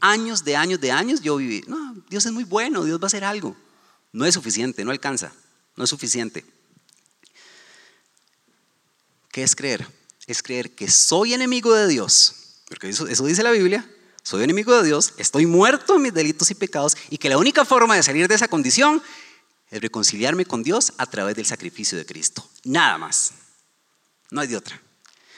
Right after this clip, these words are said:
Creer que verdaderamente estoy muerto en mis delitos y pecados, que, que estoy en miseria espiritual, pero que Cristo tiene el poder para limpiarme y cambiar mi eternidad para siempre. Eso es, eso es.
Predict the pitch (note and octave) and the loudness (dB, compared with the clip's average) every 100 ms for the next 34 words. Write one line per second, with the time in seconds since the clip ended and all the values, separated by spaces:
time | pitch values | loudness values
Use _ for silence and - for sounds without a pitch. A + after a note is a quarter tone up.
0 | - A2 C3 - F3 C3+ B2+ D3+ B3+ C#4+ | -12 -4 -2 0 2 2 2 4 4 6
1 | D4 D4 D#4 - - - G3 G3+ G#3 G#3 | 4 4 0 0 -4 0 0 2 2 0
2 | A3 G#3 F3+ C3+ E3 G3 F#3 - A#2+ D3+ | -2 -6 -4 -4 -6 -4 -6 -6 -6 0
3 | D3+ - C#3 - - D#3 - D#3+ G#3+ F#3+ | 0 0 -4 -6 -4 -2 2 0 2 2
4 | E3 G3+ B3 C#4+ - E3 C3+ F3 A3 - | 2 2 2 2 2 0 0 0 0 -4
5 | - - C3+ B2 A#2+ D3 E3+ E3+ - A#2 | -12 -4 -4 -2 -6 -4 -2 -2 -4 -8
6 | A#2+ A#2+ A#2+ - A#2 A2 A2 - - - | -4 -6 -4 -2 0 0 -4 -8 -10 -4
7 | G2 G2 F#2 G#2 A2+ A2 A2 G2+ F#2 F2+ | -4 -4 -8 -4 -2 -2 -4 -6 -6 -8
8 | G2 G2 E2+ E2 F2 - C#2 D#2 D2+ - | -8 -10 -10 -10 -12 -12 -10 -10 -12 -20
9 | - - G#3 A#3 G#3 - - - _ _ | -14 -4 0 0 0 -2 -4 -16 _ _
10 | _ - D#3 G3 F#3 - | _ -6 0 2 4 2